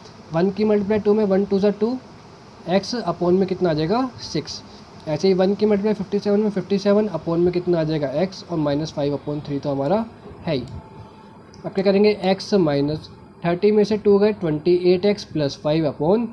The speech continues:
टेन। यहाँ पे टू और सिक्स, टू वन ज़ा टू, टू थ्री ज़ा सिक्स, वन upon थ्री minus fifty seven upon six minus five upon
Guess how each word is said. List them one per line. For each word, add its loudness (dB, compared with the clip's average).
टेन। -4
यहाँ -2
पे -2
टू 4
और 0
सिक्स, -8
टू 4
वन 4
ज़ा 0
टू, 2
टू -2
थ्री -4
ज़ा -2
सिक्स, -8
वन 0
upon 0
थ्री 0
minus -2
fifty -4
seven 2
upon 2
six -6
minus -2
five -2
upon 0